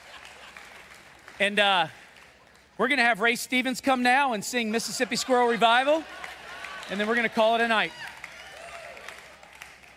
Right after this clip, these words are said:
Now I've lost my train of thought. Oh! It's amazing our pastors are willing to come and invest the time to share with students.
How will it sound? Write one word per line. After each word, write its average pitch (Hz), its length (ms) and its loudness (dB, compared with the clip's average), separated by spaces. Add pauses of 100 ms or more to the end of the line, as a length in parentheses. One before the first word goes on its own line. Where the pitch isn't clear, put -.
(1500)
Now 202 180 2
I've 170 80 -2
lost 180 240 0
my 190 80 -4
train 180 240 -2
of 170 80 -10
thought. 170 260 2 (120)
Oh! 269 240 4 (2750)
It's 220 160 -2
amazing 269 420 0
our 233 140 0
pastors 240 560 -2
are 214 60 -2
willing 214 320 0
to 190 80 -12
come 220 280 0
and 196 80 -2
invest 190 380 0
the 196 80 -8
time 202 600 0 (100)
to 185 100 -10
share 208 340 0
with 170 160 -4
students. 175 800 -4